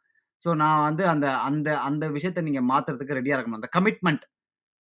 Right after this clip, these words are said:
உங்களோட அந்த ஈடுபாடு, அந்த ஈடுபாடை வந்து நீங்க வந்து அதிகப்படுத்திக்கணும். அப்படி ஈடுபாடு பண்ணி, பண்ணீங்கன்னா தான் உங்களுக்கு, அ, ஒரு, ஒரு கான்ஃபிடன்ஸ் கிடைக்கும், ஒரு மோட்டிவேஷன் கிடைக்கும், நீங்க பண்றீங்க அப்படின்னு சொல்லி. ஆ, நிறைய பேர் வந்து,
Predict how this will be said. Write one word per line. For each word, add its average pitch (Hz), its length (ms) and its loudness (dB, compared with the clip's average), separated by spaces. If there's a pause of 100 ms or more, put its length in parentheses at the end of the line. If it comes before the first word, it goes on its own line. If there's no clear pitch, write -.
(140)
உங்களோட 147 340 0
அந்த 143 460 4
ஈடுபாடு, 151 600 2
அந்த 127 200 -2
ஈடுபாடை 151 420 0
வந்து 143 140 -2
நீங்க 139 160 -2
வந்து 131 180 -4
அதிகப்படுத்திக்கணும். 120 840 -6
அப்படி 123 300 -8
ஈடுபாடு 131 320 -4
பண்ணி, 123 180 -4
பண்ணீங்கன்னா 127 420 -4
தான் 151 220 -8 (160)
உங்களுக்கு, 135 580 -2
அ, 113 300 -4 (340)
ஒரு, 127 440 -4
ஒரு 123 160 -6 (100)
கான்ஃபிடன்ஸ் 160 440 0
கிடைக்கும், 123 320 -8
ஒரு 127 160 -6
மோட்டிவேஷன் 147 500 0
கிடைக்கும், 117 380 -8
நீங்க 117 520 -6
பண்றீங்க 127 440 -4
அப்படின்னு 120 160 -8
சொல்லி. 113 340 -10 (800)
ஆ, 202 120 4
நிறைய 202 240 6
பேர் 220 180 4
வந்து, 196 560 4